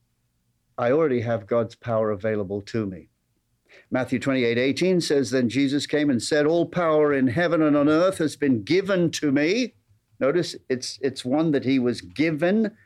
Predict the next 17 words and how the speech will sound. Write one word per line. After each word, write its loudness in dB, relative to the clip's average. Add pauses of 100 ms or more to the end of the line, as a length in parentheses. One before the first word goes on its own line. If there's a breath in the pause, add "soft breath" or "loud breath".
(160 soft breath)
God, 0 (300 loud breath)
he, -10 (220 soft breath)
he -2
got 0
it -2
from 0
the 2
Father. 0 (720 loud breath)
Uh, 2 (520)
"Therefore 2
go," 2
that 0
is, 0 (480)
"go 4
in 2
my 2
power 2